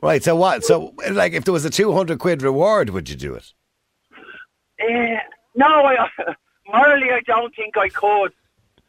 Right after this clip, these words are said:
Speaker 2: But, uh, I, I'm sure. Listen, I think someone had said earlier, personalities. When you, when you, when you work in a big industry, there's over two hundred sixty people in my job. We obviously don't all get on. Uh,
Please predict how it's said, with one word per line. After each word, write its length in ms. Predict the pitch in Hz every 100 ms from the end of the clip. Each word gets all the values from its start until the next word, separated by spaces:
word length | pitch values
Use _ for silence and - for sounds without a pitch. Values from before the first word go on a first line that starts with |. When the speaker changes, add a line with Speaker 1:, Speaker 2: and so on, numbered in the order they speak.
| -
Speaker 2:
But, 180 | 190 170
uh, 300 | 165 160 156 -
I, 100 | 180 -
I'm 160 | 190 170 202
sure. 340 | 202 208 180
Listen, 380 | 190 196 202 151 _ _ -
I 80 | 156
think 220 | 190 160
someone 200 | 208 190
had 100 | 165 -
said 160 | 180 170
earlier, 340 | 170 185 151 -
personalities. 720 | 190 196 185 170 185 170 151 - _ _ _ _ _ _ _ _ - - _ - - 151 151
When 120 | 151
you, 160 | 156 165
when 100 | 160
you, 120 | 160 160
when 140 | 160
you 60 | 160
work 200 | 190 165
in 60 | 156
a 60 |
big 180 | 165 160
industry, 400 | 165 156 - 139
there's 100 | 156 156
over 220 | 147 139 _ _
two 140 | - 170
hundred 200 | 147 151 -
sixty 240 | 151 151
people 260 | 147 143 156
in 60 |
my 180 | 156 156
job. 300 | 143 143 135 _ _ _ _ _ _ _
We 60 | 143
obviously 300 | 135 135 139
don't 240 | 139 135
all 220 | 135 143 143
get 160 | 131
on. 320 | 127 143 139 - _ _ _ _ 123
Uh, 320 | 123 131